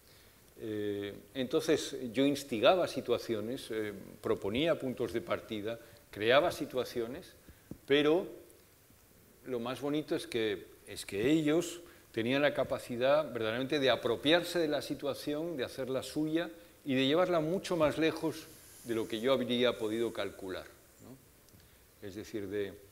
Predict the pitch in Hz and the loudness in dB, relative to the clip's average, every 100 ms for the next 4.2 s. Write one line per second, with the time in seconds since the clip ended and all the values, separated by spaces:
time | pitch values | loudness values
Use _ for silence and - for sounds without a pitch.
0 | - - - 143 143 147 - - 127 143 | -20 -20 -2 2 4 2 -2 -2 2 6
1 | 175 139 98 - - - 110 98 113 120 | 6 4 0 -8 -16 -16 -14 -6 -4 -2
2 | 110 110 110 117 147 139 98 104 107 98 | -2 -2 -6 -6 -4 -4 -4 -6 -6 -8
3 | 90 - - 101 107 110 104 98 92 90 | -10 -16 -18 -12 -6 -4 -4 -8 -12 -14
4 | - | -20